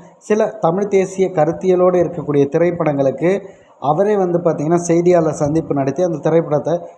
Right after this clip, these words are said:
வெற்றி அடைவதற்காக ஏதாவது ஒரு முன்னேற்பாடை நம்ம செய்யணும் அப்படின்னு சொல்லிட்டு அண்ணன் சீமான் அவர்கள் செய்வதை நம்ம பார்த்திருக்கோம். அந்த வகையில வந்து பார்த்திங்கன்னா,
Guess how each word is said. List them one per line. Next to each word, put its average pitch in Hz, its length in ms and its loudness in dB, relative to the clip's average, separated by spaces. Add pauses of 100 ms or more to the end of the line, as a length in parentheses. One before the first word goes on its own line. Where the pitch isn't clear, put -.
(140)
வெற்றி 160 380 0
அடைவதற்காக 165 840 2
ஏதாவது 156 380 2
ஒரு 156 200 2 (760)
முன்னேற்பாடை 180 760 0
நம்ம 160 380 0
செய்யணும் 170 340 0
அப்படின்னு 143 280 -4
சொல்லிட்டு 135 320 -2
அண்ணன் 143 200 0
சீமான் 160 320 -2
அவர்கள் 131 240 0
செய்வதை 143 380 0
நம்ம 127 260 0
பார்த்திருக்கோம். 113 760 -6 (440)
அந்த 175 300 -2
வகையில 180 380 2
வந்து 156 220 0
பார்த்திங்கன்னா, 131 760 -2